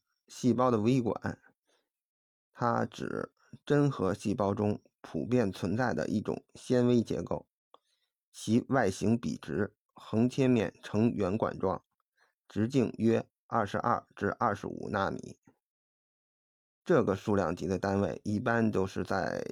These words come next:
计算机芯片上经常会出现，可想而知有多小。上文反复提到这个，是因为微管由于很小，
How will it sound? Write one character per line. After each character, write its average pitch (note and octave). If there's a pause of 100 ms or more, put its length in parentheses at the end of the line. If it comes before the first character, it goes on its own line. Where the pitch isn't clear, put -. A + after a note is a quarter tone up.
计 A2
算 G2
机 A2+
芯 C3
片 A#2
上 -
经 D#2+
常 F#2+
会 G2+
出 -
现， - (1300)
可 A2+
想 A#2+
而 E2+
知 A#2
有 -
多 A2+
小。 - (1120)
上 G#2+
文 G2
反 -
复 B2
提 -
到 F2+
这 -
个， - (160)
是 -
因 G#2+
为 G#2
微 B2
管 -
由 F#2+
于 A2+
很 G#2+
小， -